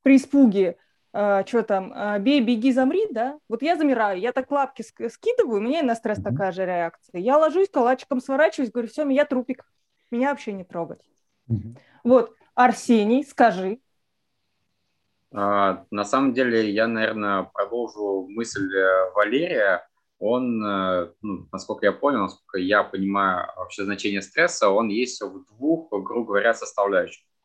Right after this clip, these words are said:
Speaker 3: Есть, э, стресс, который тебя внутренне разры-, э, разрушает.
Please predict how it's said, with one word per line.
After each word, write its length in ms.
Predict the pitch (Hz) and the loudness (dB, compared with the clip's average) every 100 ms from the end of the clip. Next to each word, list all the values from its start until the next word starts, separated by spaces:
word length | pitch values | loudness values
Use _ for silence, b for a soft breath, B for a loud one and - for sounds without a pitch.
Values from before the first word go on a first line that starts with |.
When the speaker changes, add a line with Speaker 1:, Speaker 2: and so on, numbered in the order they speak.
| _ _ _ - | _ _ _ -6
Speaker 3:
Есть, 480 | 107 143 147 - 104 | -2 0 -2 -6 -2
э, 180 | 98 | 0
стресс, 440 | 92 _ 120 131 - | -2 _ 2 2 2
который 480 | 101 - 113 110 98 | -6 -2 -2 -2 -4
тебя 400 | - 101 110 104 | -8 -2 2 2
внутренне 720 | 92 104 131 - 110 98 95 | 0 -8 -10 -8 -4 -2 -2
разры-, 400 | 107 117 123 - | -2 0 -2 -2
э, 20 | - | -4
разрушает. 1080 | 104 101 98 98 110 131 139 - 92 92 | 0 2 0 -2 -4 -6 -4 0 2 2